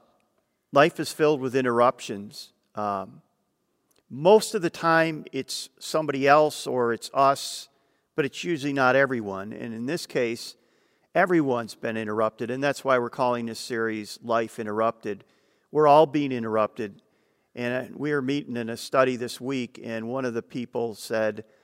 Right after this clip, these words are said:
"I just wish I knew how many days longer." And I get that, and probably you do too, but we don't know how long it's gonna last.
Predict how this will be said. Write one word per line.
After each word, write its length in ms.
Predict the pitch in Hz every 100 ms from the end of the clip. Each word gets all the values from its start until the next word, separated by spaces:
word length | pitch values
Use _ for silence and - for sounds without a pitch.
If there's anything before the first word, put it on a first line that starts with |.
| _ _ _
"I 100 | 123
just 320 | 120 196 -
wish 300 | 135 170 -
I 100 | 139
knew 220 | 131 143
how 160 | 131 131
many 180 | 127 117
days 400 | 110 123 123 107
longer." 800 | 107 120 127 127 110 101 101 - _ _ _ _ _ -
And 600 | 123 123 123 120 120 104 _ _ -
I 100 | 151
get 360 | 123 131 139
that, 440 | 113 113 110 107 - -
and 180 | 127
probably 500 | 110 139 135 127 117
you 260 | 117 120 139
do 240 | 127 135
too, 500 | 135 - 143 151 202 202 _ _ _ _ -
but 80 | 156
we 100 | 160
don't 380 | 196 226 -
know 160 | 110 104
how 160 | 110 107
long 260 | 110 113
it's 160 | 110 -
gonna 220 | 113 110
last. 520 | 113 113 110 - -